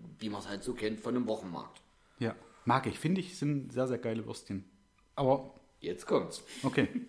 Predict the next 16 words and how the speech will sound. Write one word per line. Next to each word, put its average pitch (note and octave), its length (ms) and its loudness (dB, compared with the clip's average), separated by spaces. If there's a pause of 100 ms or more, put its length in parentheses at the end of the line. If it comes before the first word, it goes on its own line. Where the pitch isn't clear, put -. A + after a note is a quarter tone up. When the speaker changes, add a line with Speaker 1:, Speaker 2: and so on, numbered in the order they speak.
(800)
Speaker 1:
Es - 140 -6
war A#2 160 2
noch G#2 160 -6
recht - 240 -8
zeitig, D3 400 -4
das G#2+ 180 -6
heißt, F#2 200 -8
die F2 80 -8
Würstchen E2+ 320 -8
waren F2 160 -6
frisch. C#3 260 -4
Ich G2+ 100 -8
sage F#2+ 220 -4
ruhig A2 420 -2
richtig G#2 300 -8
schön F#2+ 480 -4